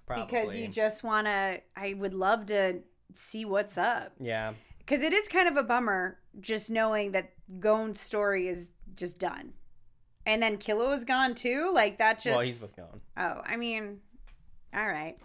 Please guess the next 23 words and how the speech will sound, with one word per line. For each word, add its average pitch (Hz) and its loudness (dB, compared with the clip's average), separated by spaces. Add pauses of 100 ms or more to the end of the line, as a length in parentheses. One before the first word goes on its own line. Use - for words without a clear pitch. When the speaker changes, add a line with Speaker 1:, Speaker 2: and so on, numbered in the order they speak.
(560)
Speaker 1:
But 247 6
that's, 269 6
but 220 0
that's 233 6
just 247 0
it. 226 2
But, 262 0
I 302 2
mean, 320 2
I, 269 4
I 262 2
guess 262 0
it's 480 -2
an 269 0
interesting 220 -4 (440)
ending. 202 -4
Not 247 6 (100)
ending, 175 -6
but 170 -4 (140)
ending 180 -4
for 165 -12
Gon's 165 -10
story. - -8